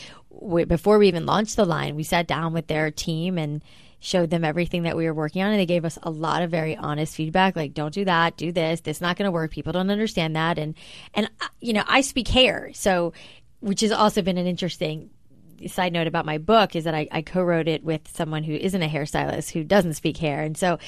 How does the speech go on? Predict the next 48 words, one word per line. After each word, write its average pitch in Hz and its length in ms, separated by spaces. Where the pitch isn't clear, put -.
it's 214 240
the 208 60
same 220 260
thing 190 200
with 170 140
the 156 160
book 180 340
and 165 180
with 156 220
product. 185 520
It's - 120
like 165 160
you, 175 100
it 165 100
has 180 220
to 170 140
make 165 280
sense 160 360
to - 100
consumers. 151 580
And, 147 200
and 180 120
they 208 160
really 175 380
had, 147 400
Sephora 185 360
really 156 280
had 147 300
such - 280
incredible 156 420
insight 165 480
on 151 240
what 190 160
works 180 220
and 160 80
what 147 80
doesn't 170 260
work. - 160
So - 80
they 165 80
gave 160 180
us 156 80
so 156 120
much 151 160
advice 151 340
early 151 300
on. 147 260
And 143 240